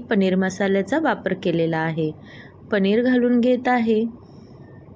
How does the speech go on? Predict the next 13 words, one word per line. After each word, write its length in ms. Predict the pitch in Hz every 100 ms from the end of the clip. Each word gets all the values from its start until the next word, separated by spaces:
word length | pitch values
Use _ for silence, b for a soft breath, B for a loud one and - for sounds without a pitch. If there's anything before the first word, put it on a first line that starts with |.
| - - - - - - - - - - - - - - - - - - - - - - B B B -
पनीर 280 | 262 269 311
हे 180 | 320 320
अगदी 440 | 254 277 254 262 247
किसणीने 520 | 254 233 240 226 220
बारीक 440 | 208 190 175 226 -
किसून 320 | - 254 254
घेतलं 300 | 254 254 240
आहे, 220 | 247 233 214
त्यामुळे 500 | 247 247 254 269 240 -
अगदी 280 | 262 240 285
मस्त 400 | 269 254 262 294
असा 260 | 285 285
बारीक 440 | 233 220 190 202